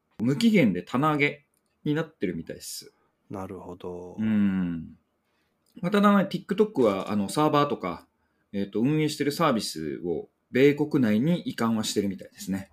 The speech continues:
Speaker 2: うん。
Speaker 1: データの保存がどこで行われてるか。
Speaker 2: あー、なるほど。まあ、そ、それやったらまだマシなんでしょうね。アメリカの国内の世論とかも。
Speaker 1: そうですね。多分、まあ、表に出てないけど、役員とかなんか、そういう重要職とかも含めて、アメリカ人入ってるかもしれないですし、
Speaker 2: うんうんうん。
Speaker 1: ね、千のタレント計画とか、ああいう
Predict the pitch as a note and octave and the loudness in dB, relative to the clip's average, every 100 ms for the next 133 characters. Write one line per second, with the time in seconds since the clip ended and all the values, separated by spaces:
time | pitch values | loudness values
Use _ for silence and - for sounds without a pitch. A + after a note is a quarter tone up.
0 | - B2 A#2+ A2+ A2 G#2 G#2 G2 F#2+ F2+ | -4 -2 -2 -2 -2 -4 -6 -8 -12 -10
1 | F#2 F2+ G2+ F#2+ F2+ G2+ - C3+ B2+ A#2+ | -8 -6 -6 -6 -4 -4 -2 -2 0 -2
2 | A#2 A2+ C3+ - E3 F#3+ A2 - - - | -2 -4 -4 -2 0 0 -2 -6 -6 -2
3 | D#4+ A2+ G#2+ B2 C3 B2 F#2 - B2+ B3+ | 0 0 -2 -2 -2 -2 -4 -8 -4 -4
4 | - - B2+ A#2+ A#2+ A2+ A#2+ A2+ G#2 G2 | -4 -4 -2 0 0 0 -2 -2 -2 -4
5 | G#2+ G2 F#2+ F2+ F2 - G#2 C#2+ F#2+ F2+ | -4 -6 -8 -12 -12 -6 -4 -4 -6 -8
6 | D2 - D#3 C#3+ C3 C#3+ F#2+ D#3 G3+ G3+ | -8 -12 -6 -2 0 0 0 -2 2 2
7 | A#2 A#2 C3+ A#2 F#2+ E2 D2+ - E3 B2 | 2 2 2 2 0 -2 -4 -4 -4 -2
8 | E2 F2+ F#2 E2 D2 - B2+ C3 C3 B2 | -2 -4 -4 -8 -10 -6 -4 0 0 -2
9 | - A#2+ C3 C#3 A#2 F2+ - D#2+ D#2 - | -6 -6 -2 0 -2 -10 -14 -14 -10 -8
10 | F#2+ - - _ - _ _ _ _ - | -8 -8 -14 _ -20 _ _ _ _ -8
11 | G#2 G#2 G#2 - G2 F2+ - - C2+ - | -6 -4 -6 -6 -10 -10 -14 -14 -14 -14
12 | C#2+ C#2+ C#2 - - B2+ A#2+ G2+ G#2+ G2+ | -14 -16 -20 -18 -8 -2 -2 -2 -8 -8
13 | G2+ G2 G2+ G#2 - _ - B2 A2 G#2 | -10 -10 -6 -6 -6 _ -6 -2 -2 -2
14 | A2 A2 G2+ - F#2+ E2 - E2 E2+ F2 | -2 -2 -4 -6 -6 -8 -14 -14 -10 -8
15 | E2 D#2+ | -8 -10